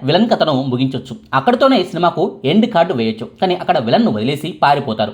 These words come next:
మళ్ళీ ఆ విలన్ వాళ్ళను వెతుక్కుంటూ రావటం, మళ్ళీ మరో ఫైట్ ఎపిసోడ్ రావటం, ఇదంతా కథను సాగదీయడానికే పెట్టినట్టు అనిపిస్తోంది. ఓ పెద్ద సెలబ్రిటీని కిడ్నాప్ చేశారు, వాడిని చంపేస్తే ప్రభుత్వమే పడిపోతుందని చెప్తారు.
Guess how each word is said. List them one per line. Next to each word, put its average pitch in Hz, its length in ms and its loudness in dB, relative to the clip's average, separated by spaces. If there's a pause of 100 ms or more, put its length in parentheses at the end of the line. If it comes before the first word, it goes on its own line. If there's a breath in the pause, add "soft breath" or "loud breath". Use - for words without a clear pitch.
మళ్ళీ 139 300 4
ఆ 196 220 2
విలన్ 175 200 2
వాళ్ళను 170 420 0
వెతుక్కుంటూ 147 400 -4
రావటం, 131 340 2 (240 loud breath)
మళ్ళీ 208 300 4
మరో 233 180 2
ఫైట్ 185 320 0
ఎపిసోడ్ 143 280 -4
రావటం, 123 300 2 (140)
ఇదంతా 180 280 2
కథను 165 340 0
సాగదీయడానికే 160 720 -2
పెట్టినట్టు 127 360 -4
అనిపిస్తోంది. 113 560 -6 (240 loud breath)
ఓ 147 160 2
పెద్ద 196 260 2
సెలబ్రిటీని 175 500 0
కిడ్నాప్ 131 380 -2
చేశారు, 151 500 0
వాడిని 175 300 4
చంపేస్తే 214 420 0
ప్రభుత్వమే 208 420 0
పడిపోతుందని 160 500 -6
చెప్తారు. 110 380 -2